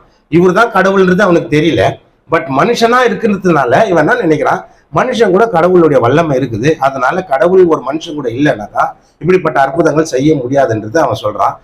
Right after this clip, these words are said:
சொல்லும் போது இவர் என்ன சொல்றாருன்னா, "ஒருவன் மறுபடியும் பிறவாவிட்டால் தேவனுடைய ராஜ்யத்தில் பிரவேசிக்க மாட்டான்"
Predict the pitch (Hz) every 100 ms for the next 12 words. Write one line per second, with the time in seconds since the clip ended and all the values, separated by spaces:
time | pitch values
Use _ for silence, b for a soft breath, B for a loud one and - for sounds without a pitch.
0 | b - 233 254 190 202 196 160 240 277
1 | 233 226 190 156 131 113 104 160 180 -
2 | b 147 170 165 151 139 170 190 185 185
3 | 190 185 147 147 151 147 120 - 117 104
4 | - - _ - 156 175 156 131 117 120
5 | 135 120 117 - 165 - 123 131 127 117
6 | - 104 95 95 - 95